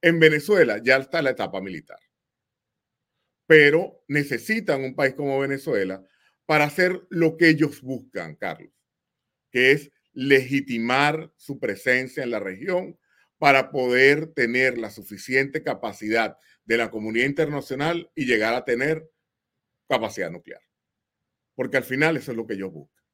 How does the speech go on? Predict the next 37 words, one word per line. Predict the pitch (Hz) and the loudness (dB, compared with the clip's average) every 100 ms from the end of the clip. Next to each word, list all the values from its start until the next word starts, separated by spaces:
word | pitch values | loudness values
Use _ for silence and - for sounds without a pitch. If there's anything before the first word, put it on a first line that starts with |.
| _ _ _ - | _ _ _ -2
Ellos | 127 | 2
buscan | 143 156 175 | 2 2 2
la | 156 | 2
legitimidad | 139 131 123 117 123 160 170 185 196 _ _ _ | 0 -4 -8 -4 0 0 0 -2 -4 _ _ _
de | 123 | 0
tener | 123 110 127 151 | 0 2 2 2
capacidad | 156 - 117 110 104 | -2 -6 -6 -4 -4
nuclear. | 113 95 78 - - _ | -6 -8 -10 -12 -20 _
¿La | 127 | 0
pueden | 151 208 | 4 4
tener | 220 220 | 4 4
ahorita? | 220 151 98 | 2 0 -2
Por | 117 | -4
supuesto | 90 - 208 233 | -6 -2 -2 -2
que | 139 | -4
la | 110 | -2
pueden | 101 101 | -4 -4
tener. | 95 90 | -6 -6
Es | 104 | -6
posible | 165 135 220 254 185 | -6 -4 -2 0 0
que | 131 | 0
ya | 117 | 0
la | 110 | -2
tengan. | 107 92 78 - _ _ _ _ - | -4 -8 -8 -18 _ _ _ _ 4
Pero | 156 147 | 6 6
todavía | 143 143 135 147 202 | 2 2 4 4 2
la | 220 | 0
comunidad | 147 135 139 | -4 -2 -2
internacional | 160 190 175 156 147 160 165 | -2 -2 -4 -4 -4 -2 0
no | 156 | -2
acepta | 143 220 214 - 113 104 - _ _ _ | -2 -2 -2 -4 -8 -8 -10 _ _ _
a | 123 | 0
un | 143 | 2
Irán | 151 147 143 | 2 0 -2
con | 139 135 | -6 -4
capacidad | 127 117 - 107 | -4 -4 -4 -4
nuclear. | 113 110 98 80 | -4 -8 -8 -8